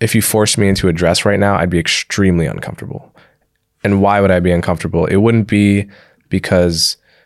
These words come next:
I just have some, like, general aesthetic dislike of dresses. I love dresses on women. It would be because my, the image I projected is feminine, and, and suddenly the dissonance would be unignorable. I'd be, I'd be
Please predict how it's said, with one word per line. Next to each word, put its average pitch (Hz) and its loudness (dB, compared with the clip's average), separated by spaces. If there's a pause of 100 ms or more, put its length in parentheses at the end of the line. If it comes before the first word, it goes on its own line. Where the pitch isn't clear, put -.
(260)
I 95 -2
just 87 -4
have 87 0
some, 92 0
like, 85 0
general 90 2
aesthetic 87 -2
dislike 87 -2
of 82 -6
dresses. 78 -2
I 78 -2
love 90 -2
dresses 90 -2
on 80 -2
women. 87 -2 (640)
It 104 2
would 95 2
be 101 2
because 95 0 (640)
my, 95 0
the 98 -4
image 104 2
I 90 4
projected 85 -2
is 92 -4
feminine, 85 0
and, 85 -6 (180)
and 85 -4
suddenly 107 0
the 92 0
dissonance 87 0
would 87 0
be 85 -2 (140)
unignorable. 82 0
I'd 78 0
be, 82 -2
I'd 85 -2
be 82 -2